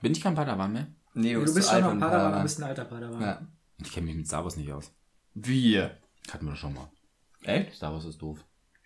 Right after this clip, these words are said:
Speaker 2: Star Wars ist doof, na gut, okay.
Speaker 1: Apropos,
Speaker 2: Ja, ich, ich,
Speaker 1: aber,
Speaker 2: ich verteile
Speaker 1: aber
Speaker 2: nebenher übrigens lecker, lecker, äh, Waffeln.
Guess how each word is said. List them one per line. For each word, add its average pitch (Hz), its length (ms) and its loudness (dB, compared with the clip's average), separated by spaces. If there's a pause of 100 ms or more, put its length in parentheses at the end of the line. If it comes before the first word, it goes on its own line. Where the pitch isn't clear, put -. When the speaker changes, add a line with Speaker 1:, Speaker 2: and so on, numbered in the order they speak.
(120)
Speaker 2:
Star 104 220 0
Wars 120 140 0
ist 113 120 -10
doof, - 160 -6
na 107 120 -4
gut, 98 160 -4
okay. 98 260 -6 (140)
Speaker 1:
Apropos, 101 100 0
Speaker 2:
Ja, 113 200 6
ich, - 300 -6
ich, - 200 -6
Speaker 1:
aber, 107 180 6
Speaker 2:
ich 110 80 4
verteile 95 280 6
Speaker 1:
aber - 20 6
Speaker 2:
nebenher 160 400 4
übrigens 127 360 -4
lecker, 120 320 2
lecker, 110 460 -2 (880)
äh, 110 160 2
Waffeln. 143 420 2